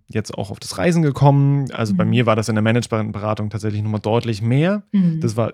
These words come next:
Speaker 1: schön, aber wenn du halt dann irgendwie jede Woche, äh, keine Ahnung, vier, fünf Nächte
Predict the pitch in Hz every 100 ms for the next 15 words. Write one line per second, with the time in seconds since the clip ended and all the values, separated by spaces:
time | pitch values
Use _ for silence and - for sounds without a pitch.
0 | - - 117 117 175 247 233 _ - -
1 | _ - 120 120 120 117 117 110 117 120
2 | 113 113 113 113 107 104 92 123 147 113
3 | 110 127 117 113 117 113 202 - 104 104
4 | 104 104 101 _ _ _ _ _ - -
5 | - - - 117 123 104 95 - - 127
6 | 135 135 123 120 123 - 113 117 120 117
7 | 120 117